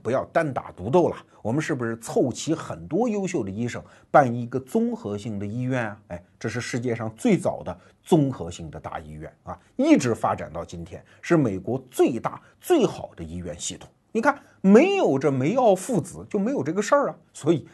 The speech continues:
人，你找到那个关键的人啊，而不仅仅是钱，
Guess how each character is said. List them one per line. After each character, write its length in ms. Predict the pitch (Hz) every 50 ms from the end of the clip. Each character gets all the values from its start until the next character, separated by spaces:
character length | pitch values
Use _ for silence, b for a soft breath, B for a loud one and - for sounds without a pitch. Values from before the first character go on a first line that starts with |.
| B B B B
人， 520 | 147 139 131 131 143 131 170 247 302 - - b b b b
你 180 | 220 262 320 262 - -
找 340 | - - 196 - 196 104 107
到 260 | - 214 254 262 185
那 160 | 165 170 165
个 140 | 151 - 120
关 320 | 110 - 226 220 226 233
键 240 | 220 220 214 151 113
的 100 | 98 98
人 400 | 90 87 87 110 98 123 190 208 - -
啊， 180 | - 98 95 - -
而 180 | - 139 202 196 - -
不 100 | - -
仅 280 | - - 127 113 135
仅 180 | 127 107 85 78
是 200 | - - 90 85
钱， 320 | - - - 98 78 -